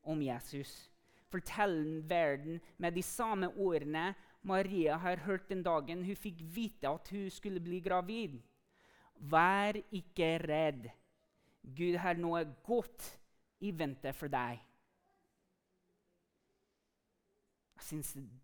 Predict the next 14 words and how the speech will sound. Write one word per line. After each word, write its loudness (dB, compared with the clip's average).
de -4
er -4
herlige -6
ord, -8
folkens. -12
«Vær -2
ikke -8
redd. -6
Gud -6
har -10
noe -8
godt -8
i -10
vent -8